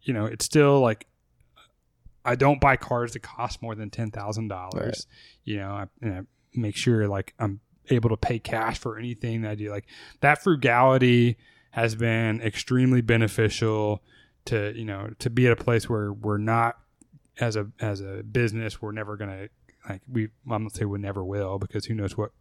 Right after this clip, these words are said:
Speaker 1: we're gonna have to do in the future, but we've never carried any debt. And so, like, that frugality has opened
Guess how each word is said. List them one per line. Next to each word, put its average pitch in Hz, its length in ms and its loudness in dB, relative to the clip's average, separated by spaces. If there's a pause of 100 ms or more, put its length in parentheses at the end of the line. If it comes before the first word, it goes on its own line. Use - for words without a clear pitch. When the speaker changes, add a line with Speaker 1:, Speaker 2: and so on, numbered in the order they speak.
Speaker 1:
we're 117 100 0
gonna 101 140 -2
have 104 180 -8
to - 80 -12
do 113 60 -8
in 98 40 -14
the 98 60 -18
future, 110 420 -6
but 135 380 4 (640)
we've 123 200 2
never 123 220 6
carried 123 360 4
any 113 180 4
debt. 110 480 2
And 104 120 -8
so, 104 120 -10
like, 95 160 -10
that 123 180 -4
frugality 110 500 -2
has 101 280 -8 (840)
opened 170 300 6